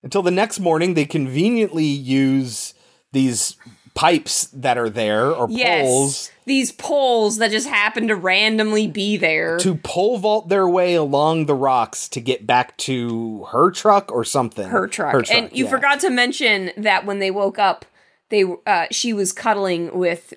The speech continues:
Speaker 2: Kevin Bacon. He didn't like that.
Speaker 1: Well, he was uncomfortable by it.
Speaker 2: Yes. The pole vaulting scene is very silly. Uh, and also, like, it felt like the car was in the opposite direction of
Speaker 1: Yeah.
Speaker 2: where they
Speaker 1: Mm-hmm.
Speaker 2: headed.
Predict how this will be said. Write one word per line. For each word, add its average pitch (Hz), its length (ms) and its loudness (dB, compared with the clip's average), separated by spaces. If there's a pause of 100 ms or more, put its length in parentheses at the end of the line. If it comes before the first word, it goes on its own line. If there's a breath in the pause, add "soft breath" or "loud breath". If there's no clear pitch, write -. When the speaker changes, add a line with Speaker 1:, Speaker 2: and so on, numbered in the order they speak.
(100)
Speaker 2:
Kevin 180 300 -4
Bacon. 180 360 -2
He 196 140 -4
didn't 170 200 -2
like 156 340 -8
that. - 320 -10
Speaker 1:
Well, 151 260 4
he 120 100 0
was 104 280 -4
uncomfortable 127 720 0
by 80 200 -6
it. - 300 -12
Speaker 2:
Yes. - 640 -4 (1080 soft breath)
The 214 200 0
pole 240 220 4
vaulting 185 380 2
scene 175 200 0
is 190 140 -2
very 196 480 -4
silly. 185 840 -2 (420 loud breath)
Uh, 214 220 2
and 226 180 2
also, 233 480 2
like, 202 340 0
it 208 180 -2
felt 254 260 0
like 247 240 0
the 233 80 -10
car 220 420 0
was 214 220 0
in 208 120 0
the 196 160 -2
opposite 220 520 -2
direction 233 640 0
of 208 100 2
Speaker 1:
Yeah. 202 140 -2
Speaker 2:
where 208 220 2
they 202 120 2
Speaker 1:
Mm-hmm. 127 80 0
Speaker 2:
headed. 202 600 0